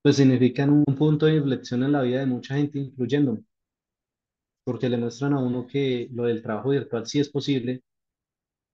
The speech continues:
de que uno sí puede trabajar y estudiar desde cualquier parte del mundo que tenga una conexión a internet, y pues que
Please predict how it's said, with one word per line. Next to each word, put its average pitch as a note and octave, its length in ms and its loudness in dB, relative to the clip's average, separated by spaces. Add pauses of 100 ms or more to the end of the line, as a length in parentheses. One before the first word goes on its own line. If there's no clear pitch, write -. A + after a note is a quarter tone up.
(180)
de B2 160 -2
que B2 140 2
uno A#2 240 0
sí D#3 220 4
puede D3 240 6
trabajar B2 600 -2
y B2+ 400 0
estudiar B2 680 -2 (680)
desde B2 320 0
cualquier A#2+ 380 0
parte B2+ 260 -2
del B2 100 2
mundo A#2 200 -4
que B2 100 -6
tenga A#2 220 -2
una A#2+ 180 -4
conexión A#2+ 420 -2
a B2 40 0
internet, A2+ 380 -4
y C3 100 6
pues C3 380 2
que A#2+ 540 2